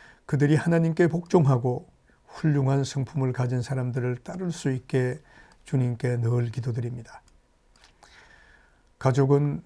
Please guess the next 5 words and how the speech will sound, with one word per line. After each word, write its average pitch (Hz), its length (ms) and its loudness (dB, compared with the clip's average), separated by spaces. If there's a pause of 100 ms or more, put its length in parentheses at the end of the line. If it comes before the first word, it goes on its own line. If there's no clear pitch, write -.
(380)
하나님께서 175 680 0
주신 123 560 -4
가장 127 760 -2
큰 131 220 -4
선물입니다. 131 760 -6